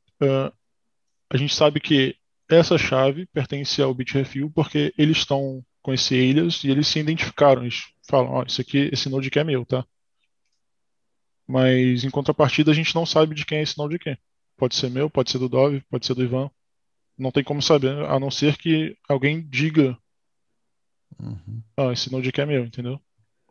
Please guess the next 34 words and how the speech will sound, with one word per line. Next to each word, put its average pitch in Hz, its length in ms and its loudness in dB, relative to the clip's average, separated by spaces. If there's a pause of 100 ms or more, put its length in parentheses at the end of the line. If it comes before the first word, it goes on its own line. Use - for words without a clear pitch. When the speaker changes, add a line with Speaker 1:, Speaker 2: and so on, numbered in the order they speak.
(120)
Speaker 2:
Você - 180 -4
não 110 160 0
vê 117 160 4
que 123 140 -14
n-, 127 140 -4
não 123 160 -2
tem 127 160 2
nenhum 139 240 2
I 135 80 4
P, 107 340 4
né? 92 120 0
O 95 40 0
endereço 95 420 0
I 104 40 -2
P, - 160 -4
ele 117 240 2
tem 117 180 -2
um 117 200 -2
endereço 110 500 0
Tor. 110 480 2 (800)
Provavelmente 113 560 2
é - 20 2
um 123 80 0
Speaker 1:
Pois 143 160 4
é, 143 140 8
Speaker 2:
node 135 160 4
Speaker 1:
esse 139 180 4
cara 143 220 8
tá - 80 2
Speaker 2:
privado 101 300 4
Speaker 1:
conectando 95 160 0
pelo 95 120 2
Speaker 2:
mesmo. 139 120 0
Speaker 1:
Tor, 127 280 -2